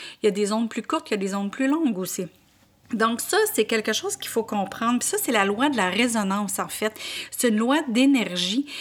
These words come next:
C'est une loi qui fait que on va attirer ce qui est similaire.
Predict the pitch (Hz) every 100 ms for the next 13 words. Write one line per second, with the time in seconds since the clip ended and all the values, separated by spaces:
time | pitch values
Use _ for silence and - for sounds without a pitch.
0 | - - - 226 214 233 262 302 370 -
1 | - - - 226 - - 277 302 - 240
2 | 226 254 277 220 202 196 196 180 214 -
3 | - 254 - - 247 254 285 349 - -
4 | - - - 254 254 - - 254 226 196
5 | 190 190